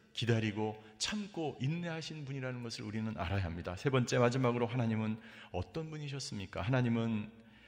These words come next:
당신의 백성을 심판하는 것이 목적이 아니라 당신의 백성을 구원하기 위해서 심판하시는 분이라고 하는 것입니다. 여러분들, 이스라엘 백성을 심판하는 것이 하나님의 목적이 아니에요.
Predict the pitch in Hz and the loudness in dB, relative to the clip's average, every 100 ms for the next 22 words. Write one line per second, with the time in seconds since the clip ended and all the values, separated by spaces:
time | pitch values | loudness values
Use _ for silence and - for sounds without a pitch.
0 | - - 123 120 120 113 - - - - | -16 2 4 6 4 4 0 -6 -18 2
1 | 117 113 - 117 113 113 - 220 - 220 | 2 2 0 2 2 0 0 0 2 2
2 | 202 185 170 143 151 120 - 123 117 95 | 2 0 -2 -2 0 -2 -2 -2 -2 -2
3 | 95 104 101 - - - - - 104 - | -2 0 -2 -4 -14 -18 -8 0 0 2
4 | 110 101 101 - 107 101 101 104 - 135 | 2 2 0 -2 -4 -2 -4 -6 -6 2
5 | 160 190 190 190 185 151 147 139 143 - | 6 6 6 2 0 0 0 0 0 0
6 | 233 214 202 190 - 180 170 151 139 139 | -2 -2 -2 -4 -6 -8 -8 -8 -6 -6
7 | 143 151 - - - 71 - - _ _ | -6 -8 -8 -8 -10 -16 -20 -20 _ _
8 | _ _ _ _ _ _ _ _ - - | _ _ _ _ _ _ _ _ -20 -20
9 | - - - _ _ _ - 151 156 151 | -20 -20 -20 _ _ _ 8 10 12 10
10 | 139 165 151 147 165 160 156 - 254 240 | 12 12 12 8 6 6 6 4 8 8
11 | 247 240 220 208 190 196 202 196 190 156 | 10 8 6 4 2 0 0 0 0 -2
12 | 135 - 170 165 123 127 | -2 -4 -4 -4 -4 -6